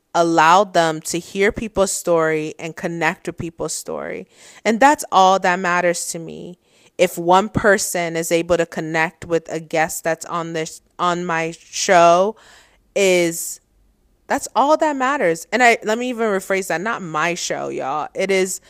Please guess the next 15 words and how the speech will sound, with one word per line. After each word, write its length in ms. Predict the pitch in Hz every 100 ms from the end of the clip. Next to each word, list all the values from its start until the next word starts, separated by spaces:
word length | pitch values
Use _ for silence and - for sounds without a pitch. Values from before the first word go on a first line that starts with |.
| _ _ _ _ -
I'm 260 | 185 202
just 260 | 190 180 -
grateful 320 | 160 165 160
that 120 | 151
I 60 | 151
have 220 | 160 156
a 80 | 147
platform 920 | - - 147 - - 160 151 151 160 _ _ _ _
and 280 | 180 170 170
that 340 | 156 156 - _ 165
I 440 | 160 156 160 165 _ _ _ _ _ _ _ _
submit 560 | - - 180 175 180 175
it 280 | 165 -
to 720 | - - 180 156 156 151 151 - _ _ _ _ _ _ _ _ 165 151
God, 640 | 170 156 156 170 170